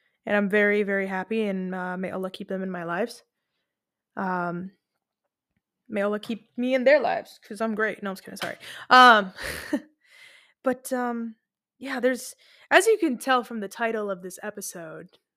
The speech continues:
I am going to be talking about chapters. But before I get into that, I wanna talk to you guys and let you guys know that I actually have been trying to record this episode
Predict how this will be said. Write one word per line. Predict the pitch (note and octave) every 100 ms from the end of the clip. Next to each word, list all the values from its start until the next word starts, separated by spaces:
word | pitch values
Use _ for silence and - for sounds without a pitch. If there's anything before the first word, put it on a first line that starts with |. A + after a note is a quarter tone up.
| _ -
I | A3 G#3 G3+ G3 F#3+ F#3 F3 E3+ - _ _ _ _ _
am | G#3
going | G3
to | F3+
be | F#3
talking | F#3+ F#3 G3+
about | F#3 -
chapters. | - - - - - - - _ _ _ - - -
But | -
before | A3+ C4+ F#4
I |
get | D4 B3
into | A#3 A3+
that, | G#3 G3+ -
I |
wanna | A#3+ E4+
talk | - G#3+ - _ -
to | G#3+
you |
guys | G3 F#3+ F#3+
and | G3
let | B3+
you |
guys | C#4 A3+
know | G3+ F#3+
that | F3+ E3+ - _ _ _ _ _ _
I | C4+ F4
actually | D4+ D4 - C4 B3 A3+ A3 G#3
have | G3+ G#3
been | G3+
trying | - A3 A3+ A3+
to | A3 G#3+
record | G#3 G3 F#3
this | F#3
episode | G3 F#3+ F3+ - - G1+